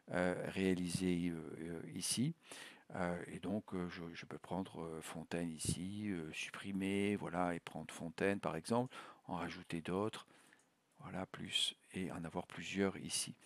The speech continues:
Donc finish, euh, ici, donc, euh, pluie, étoile, deux, OK, pluie étoile deux, double clic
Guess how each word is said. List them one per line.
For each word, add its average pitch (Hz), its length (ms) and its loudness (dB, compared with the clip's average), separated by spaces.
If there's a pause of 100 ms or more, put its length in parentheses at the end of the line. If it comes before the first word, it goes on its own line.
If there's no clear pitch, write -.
(320)
Donc - 120 -10
finish, 98 600 4 (580)
euh, 95 320 4
ici, 139 640 2 (100)
donc, 87 240 -4 (140)
euh, 87 260 0
pluie, 101 440 -8 (1300)
étoile, 87 640 -2 (3000)
deux, - 200 2 (1120)
OK, - 300 -6 (1300)
pluie - 180 -4
étoile - 360 -6
deux, 110 140 4
double 92 360 0
clic - 480 -8